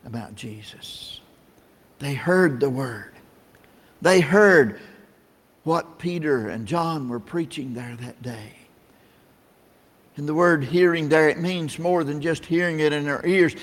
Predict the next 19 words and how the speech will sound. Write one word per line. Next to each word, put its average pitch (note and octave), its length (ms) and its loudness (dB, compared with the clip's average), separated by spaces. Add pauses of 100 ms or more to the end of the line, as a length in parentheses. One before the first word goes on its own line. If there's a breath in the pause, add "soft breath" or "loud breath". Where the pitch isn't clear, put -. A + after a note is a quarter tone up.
(100)
It F3+ 160 0
means E3+ 320 -2
taking D#3+ 440 -2
it C#3+ 120 -8
down D#3+ 300 -2
into D3+ 240 -8
our B2 200 -2
heart. C3+ 600 -6 (2250)
To C3+ 80 -10
hear F#3 340 2
with E3 160 -4
our C#3+ 140 -4
heart, D#3+ 460 -4 (320 loud breath)
and D#3+ 100 -6
it E3 100 -10
begins D#3+ 440 0
to D3+ 120 -10
change E3 540 -8
us. - 540 -16